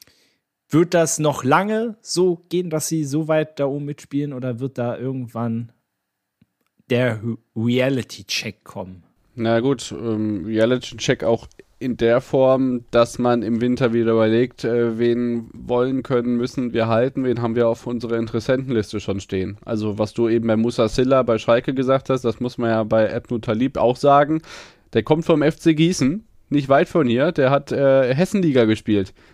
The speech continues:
Speaker 2: Also das ist, äh, völliger Wahnsinn, was <laughs> der jetzt da für einen Durchstart hingelegt hat. Und, ähm, Elversberg hat natürlich, äh, auch ein bisschen was am Personal verloren, ähm, hat jetzt das erste Eigentor der eigenen Zweitligageschichte hinter sich, aber schwamm drüber, das kann mal passieren. Bei der scharfen, tollen Flanke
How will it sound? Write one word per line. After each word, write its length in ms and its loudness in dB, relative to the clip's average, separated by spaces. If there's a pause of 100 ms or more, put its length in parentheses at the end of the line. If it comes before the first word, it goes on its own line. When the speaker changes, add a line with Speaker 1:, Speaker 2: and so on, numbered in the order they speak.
(120)
Speaker 2:
Also 300 -2
das 160 -2
ist, 220 -8
äh, 420 -4
völliger 460 0
Wahnsinn, 400 2
was 140 0
<laughs> 100 -8
der 120 4
jetzt 240 -2
da 100 2
für 160 -2
einen 80 -4
Durchstart 500 2
hingelegt 480 -2
hat. 160 0 (420)
Und, 340 0
ähm, 360 0
Elversberg 520 2
hat 120 -6
natürlich, 440 -2
äh, 40 -14
auch 560 -4
ein 100 -6
bisschen 240 -4
was 160 -2
am 80 -4
Personal 480 -2
verloren, 640 0
ähm, 240 -6
hat 140 -8
jetzt 100 -6
das 140 -8
erste 340 -4
Eigentor 440 -2
der 100 0
eigenen 260 -2
Zweitligageschichte 800 -2
hinter 160 -4
sich, 260 -4
aber 220 0
schwamm 240 0
drüber, 240 0
das 140 0
kann 120 -2
mal 80 0
passieren. 440 -2
Bei 100 0
der 180 4
scharfen, 440 2
tollen 280 2
Flanke 440 0